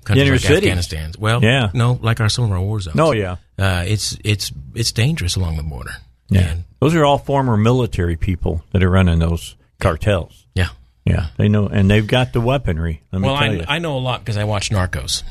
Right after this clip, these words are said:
Speaker 1: and I
Speaker 2: Yeah.
Speaker 1: bin-, binged watched half of
Speaker 2: That
Speaker 1: it
Speaker 2: was
Speaker 1: last
Speaker 2: a
Speaker 1: night,
Speaker 2: great,
Speaker 1: so, <laughs>
Speaker 2: great
Speaker 1: man.
Speaker 2: show, man.
Speaker 1: Yeah, man.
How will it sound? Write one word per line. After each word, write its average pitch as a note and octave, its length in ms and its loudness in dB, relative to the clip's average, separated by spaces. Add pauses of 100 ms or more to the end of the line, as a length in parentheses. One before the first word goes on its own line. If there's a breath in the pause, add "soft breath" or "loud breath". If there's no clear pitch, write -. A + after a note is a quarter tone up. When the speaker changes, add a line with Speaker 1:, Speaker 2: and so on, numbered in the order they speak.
Speaker 1:
and F#2+ 200 -6
I F2 120 -8
Speaker 2:
Yeah. A2 260 2
Speaker 1:
bin-, B2+ 240 0
binged C3 320 -4
watched G2+ 300 -6
half G2+ 140 -6
of - 40 -16
Speaker 2:
That D#3 140 2
Speaker 1:
it - 20 2
Speaker 2:
was A3+ 140 2
Speaker 1:
last D3+ 120 2
Speaker 2:
a A#2 40 -4
Speaker 1:
night, F#2+ 140 0
Speaker 2:
great, C3+ 240 4 (160)
Speaker 1:
so, - 40 -2
<laughs> - 20 -10 (100)
Speaker 2:
great C#3 260 4
Speaker 1:
man. C3+ 120 0
Speaker 2:
show, D3 440 2
man. A2 440 0
Speaker 1:
Yeah, A#2+ 400 -4
man. A2+ 140 -4